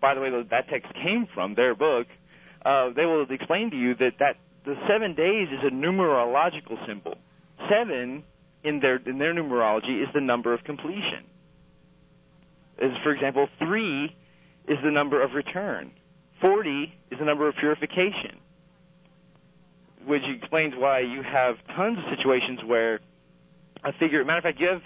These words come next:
situations that predate the Judaic or even the, the Christianity story of the, of the crucifixion and resurrection. If you look, for example, on the story of Inanna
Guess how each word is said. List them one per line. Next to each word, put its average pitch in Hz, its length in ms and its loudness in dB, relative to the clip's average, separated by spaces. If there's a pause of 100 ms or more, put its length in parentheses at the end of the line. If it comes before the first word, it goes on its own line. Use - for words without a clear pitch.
(120)
situations 143 340 -2
that 135 140 -2
predate 143 540 0 (440)
the 131 60 -4
Judaic 135 480 0 (140)
or 143 160 2
even 151 260 -2
the, 131 100 4 (160)
the 127 120 2
Christianity 151 560 -2
story 117 280 2
of 110 100 -4
the, 117 60 0 (300)
of 110 80 -8
the 110 340 0
crucifixion 113 760 -4
and 117 160 -2
resurrection. 110 600 0 (440)
If 131 140 -6
you 143 100 2
look, 143 140 4 (200)
for 147 80 -2
example, 127 300 -2
on 120 120 2
the 107 80 -4
story 135 220 4
of 113 60 -2
Inanna 120 560 0